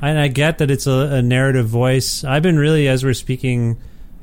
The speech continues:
there was a brief fleeting moment where I thought I might get to speak to Quentin Tarantino about his new novelization of Once Upon a Time in Hollywood.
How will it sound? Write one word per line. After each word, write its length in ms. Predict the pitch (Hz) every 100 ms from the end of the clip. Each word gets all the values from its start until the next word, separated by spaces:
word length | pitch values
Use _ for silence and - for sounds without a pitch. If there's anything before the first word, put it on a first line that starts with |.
| - - - - -
there 120 | 151
was 140 | 165
a 60 | 151
brief 320 | 131 196 196
fleeting 580 | - - - 175 165 143
moment 320 | 135 147 123
where 80 | 120
I 80 | 120
thought 200 | 113 131
I 80 | 123
might 200 | 120 120
get 140 | 123
to 80 | 120
speak 280 | - 127 -
to 80 | 120
Quentin 320 | 117 117 120
Tarantino 600 | 120 117 113 123 127 131
about 200 | 117 117
his 160 | 113 110
new 180 | 117
novelization 800 | 117 110 113 117 110 113 117 135
of 80 | 117
Once 220 | 117 110
Upon 240 | 117 120 120
a 40 |
Time 260 | 113 117 113
in 60 |
Hollywood. 480 | 101 110 127 139 151